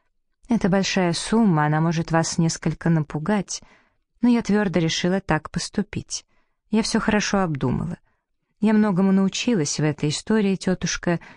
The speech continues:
так что не жалею, что заплачу за свое знание. В конце концов, деньги — самый простой способ расплаты. Вы не согласны?" Мисс Роули кивнула. Она считала своим долгом высказаться по поводу происходящего,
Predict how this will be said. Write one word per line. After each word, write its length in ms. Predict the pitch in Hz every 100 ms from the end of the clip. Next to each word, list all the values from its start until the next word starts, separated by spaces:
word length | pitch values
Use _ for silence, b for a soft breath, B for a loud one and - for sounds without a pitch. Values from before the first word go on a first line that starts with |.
| B B
так 180 | - 254
что 200 | - 208
не 140 | 202
жалею, 440 | 175 190 208 233 160
что 220 | - 160
заплачу 520 | 156 - 151 - 180
за 120 | 160
свое 320 | 165 - 160 156
знание. 520 | 185 208 147 - - _ _ _ _ _ _
В 100 | -
конце 320 | 247 208 220
концов, 400 | 196 175 - 160
деньги — 500 | 143 175 190 180 175 b b b
самый 340 | - 254 226 214
простой 520 | 202 196 - 254 220
способ 500 | - 156 147 151 -
расплаты. 720 | 151 - - 139 127 - 156 b b -
Вы 180 | 170
не 100 | 165
согласны?" 640 | 151 165 156 226 226 - - _ _ _ _ _ _ _ _ _ _ _ _ _
Мисс 280 | - 285 -
Роули 400 | 165 180 208 190
кивнула. 680 | - 170 151 123 - - - - _ _ _ _ _ _
Она 160 | 220 240
считала 360 | - 214 220
своим 400 | 214 - 196 190
долгом 420 | 190 214 180 190 185
высказаться 600 | 226 - 160 156 - 160
по 140 | 160
поводу 340 | 156 160 156 151
происходящего, 1040 | - 156 - 165 160 202 208 - 185